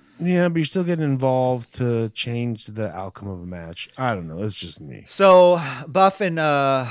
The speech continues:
Speaker 2: Buff and, uh, Scott, uh, begin to double team on, or they all triple team Rick for a second. Buff just leaves.
Speaker 1: Mm-hmm.
Speaker 2: Buff's like,
Speaker 1: Yeah.
Speaker 2: "All right, later, thank you." And
Speaker 1: Well,
Speaker 2: the
Speaker 1: he has
Speaker 2: match
Speaker 1: to
Speaker 2: continues.
Speaker 1: He has to do an outfit change.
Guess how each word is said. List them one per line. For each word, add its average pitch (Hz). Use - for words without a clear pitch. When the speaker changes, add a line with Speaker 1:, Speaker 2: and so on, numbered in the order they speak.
Speaker 2:
Buff 165
and, 147
uh, 131
Scott, 131
uh, 113
begin 123
to 123
double 120
team 120
on, 98
or 123
they 147
all 165
triple 127
team 113
Rick 117
for 110
a 98
second. 107
Buff 190
just 240
leaves. 117
Speaker 1:
Mm-hmm. -
Speaker 2:
Buff's 147
like, 156
Speaker 1:
Yeah. 220
Speaker 2:
"All 247
right, 226
later, 233
thank 233
you." 220
And 196
Speaker 1:
Well, -
Speaker 2:
the 220
Speaker 1:
he -
has 208
Speaker 2:
match -
Speaker 1:
to 123
Speaker 2:
continues. 117
Speaker 1:
He 131
has 110
to 113
do 113
an 101
outfit 170
change. -